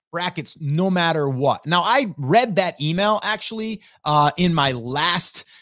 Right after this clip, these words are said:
coffee talk. So again, if you have not listened,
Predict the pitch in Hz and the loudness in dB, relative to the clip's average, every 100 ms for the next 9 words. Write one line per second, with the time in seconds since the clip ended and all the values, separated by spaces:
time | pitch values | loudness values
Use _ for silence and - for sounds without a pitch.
0 | - 165 156 208 - 208 214 - 165 143 | 0 2 4 2 2 4 2 0 -2 0
1 | 190 190 175 170 147 160 156 151 139 _ | 2 2 0 -2 -6 -2 0 0 -4 _
2 | _ 123 131 139 - 151 - 131 135 | _ -6 -2 -2 -2 -4 -4 -6 -6